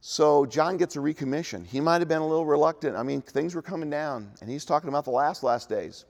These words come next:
And we sometimes feel that in our last days, these last days. Not the last, last days, but our la-, these last days, okay? How do we, the few, influence the many?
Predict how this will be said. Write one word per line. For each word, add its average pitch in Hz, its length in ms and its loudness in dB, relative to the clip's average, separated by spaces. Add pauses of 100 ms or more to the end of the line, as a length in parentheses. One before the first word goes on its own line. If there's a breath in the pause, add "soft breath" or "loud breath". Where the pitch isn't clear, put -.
And 120 160 -2
we 180 80 2
sometimes 220 400 -4
feel 175 220 -2
that 165 180 2
in 180 100 -2
our 175 140 2
last 131 280 0
days, - 260 -12 (440)
these 143 200 0
last 139 240 2
days. - 320 -6 (520)
Not 110 140 -4
the - 60 -4
last, 127 260 0
last 160 240 4
days, 139 220 0
but - 140 0
our 131 140 -2
la-, 98 220 -6
these 123 240 -6
last 107 220 -8
days, - 300 2
okay? 110 260 -2 (640 soft breath)
How 226 180 0
do 349 80 8
we, 247 380 4
the 190 100 2
few, 220 380 -2
influence 196 480 4
the 202 80 0
many? 214 360 2